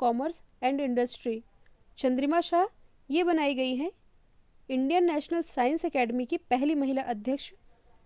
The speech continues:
जबकि देवजानी घोष, ये बनाई गई हैं नैसकॉम की पहली महिला अध्यक्ष। नैसकॉम यानी कि National Association of Software and Service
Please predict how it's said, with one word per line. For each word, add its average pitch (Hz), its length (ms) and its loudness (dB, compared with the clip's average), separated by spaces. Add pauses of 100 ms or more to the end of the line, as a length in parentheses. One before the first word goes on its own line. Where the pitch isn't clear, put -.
(160)
जबकि 262 300 0
देवजानी 302 520 0
घोष, 302 280 -2 (300)
ये 302 200 2
बनाई 254 300 2
गई 240 180 0
हैं 285 160 -4 (460)
नैसकॉम 262 540 2
की 359 140 0
पहली 285 360 0
महिला 254 260 0
अध्यक्ष। 220 440 -6 (480)
नैसकॉम 330 460 4 (440)
यानी 262 120 0
कि 302 120 -2
National 285 480 0
Association 285 680 -4
of 269 120 -2 (760)
Software 285 540 2 (260)
and 269 160 0
Service 269 580 -4